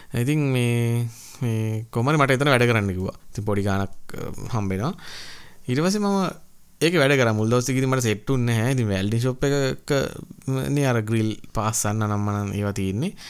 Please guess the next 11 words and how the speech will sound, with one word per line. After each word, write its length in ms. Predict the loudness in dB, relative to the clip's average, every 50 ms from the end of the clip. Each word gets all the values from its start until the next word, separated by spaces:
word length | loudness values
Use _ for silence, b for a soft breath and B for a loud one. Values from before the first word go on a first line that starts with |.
| B B B B B B B
අ, 120 | B -2 0 0 0 0 0 0
ඉතින් 260 | 0 0 0 0 0 0 0 0 0
මේ 640 | 0 0 0 0 0 0 0 0 0 -2 -2 -4 -6 -10 -16 -18 -16 -14 -14 -12 -14 -14
කොහොම 280 | -8 -6 -4 -2 -2 0
හරි 240 | 0 0 0 2 2 2 2 0 0 -2 -4 -6
ටික 240 | -6 -4 0 2
දවසක් 260 | 2 2 2 0 0 0
යනකොට 180 | 0 2 2
ඒක 100 | 0 2
සෙට් 260 | 2 4 2 2 2
වුණා. 260 | 0 0 0 0 -4